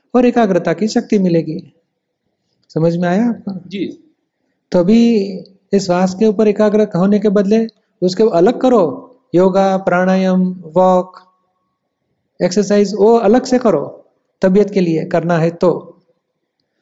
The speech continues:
Speaker 1: और हमें जो शुद्धात्मा का उपयोग इस प्रकार करेंगे, प्रकृति में भी भीमराव को क्या विचार आते हैं, चित कहाँ गया, बुद्धि क्या बताती है,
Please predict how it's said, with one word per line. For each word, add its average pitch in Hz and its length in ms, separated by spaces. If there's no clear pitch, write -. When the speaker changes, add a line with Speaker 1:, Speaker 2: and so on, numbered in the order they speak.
Speaker 1:
और 160 300
हमें 156 360
जो 220 140
शुद्धात्मा 165 540
का 220 120
उपयोग 214 480
इस 196 120
प्रकार 190 340
करेंगे, 170 380
प्रकृति 185 400
में 185 200
भी 170 140
भीमराव 185 400
को 185 140
क्या 180 200
विचार 180 360
आते 170 240
हैं, 175 300
चित 185 200
कहाँ 170 260
गया, 165 340
बुद्धि 165 300
क्या 180 180
बताती 165 460
है, 165 360